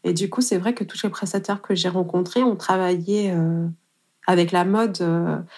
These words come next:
les fleurs, c'est des, c'est des, c'est, c'est les fleurs pour tout ce qui est défilé, tout ce qui est, euh, euh, presse, et cetera. Et puis, euh, les cartons d'invitation, c'est aussi tout ce qui est, euh, bah, invitation presse et, et tout.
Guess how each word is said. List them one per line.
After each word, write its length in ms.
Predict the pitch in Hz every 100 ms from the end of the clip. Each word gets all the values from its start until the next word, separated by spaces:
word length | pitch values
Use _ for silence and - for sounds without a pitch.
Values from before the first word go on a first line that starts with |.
| - -
les 80 | 196
fleurs, 320 | 190 208 208
c'est 220 | - 180
des, 280 | 170 175 180
c'est 180 | 175 165
des, 340 | 165 165 -
c'est, 260 | 170 170 165
c'est 160 | 170
les 140 | 165 170
fleurs 420 | - 185 175 165
pour 160 | - 170
tout 120 | 170
ce 100 | -
qui 140 | -
est 20 |
défilé, 760 | 175 170 - 165 196 220 233 202
tout 120 | -
ce 120 | 170
qui 280 | - - 180
est, 80 | 170
euh, 80 | 165 160 - - - - -
euh, 120 | 175
presse, 460 | 170 - 196 202 -
et 60 | 165
cetera. 600 | 185 175 185 190 226 247
Et 120 | 180
puis, 300 | - - 190
euh, 220 | 170 170
les 140 | 170
cartons 300 | 175 175 -
d'invitation, 500 | 180 170 165 165 226
c'est 160 | 233 -
aussi 220 | 170 -
tout 100 | 170
ce 80 | 190
qui 240 | - 170
est, 140 | 175 170
euh, 140 | 147
bah, 320 | 156 165 110 -
invitation 540 | 170 - - 165 175
presse 480 | 165 - 190 196 -
et, 260 | 165 160 170
et 80 | 165
tout. 220 | -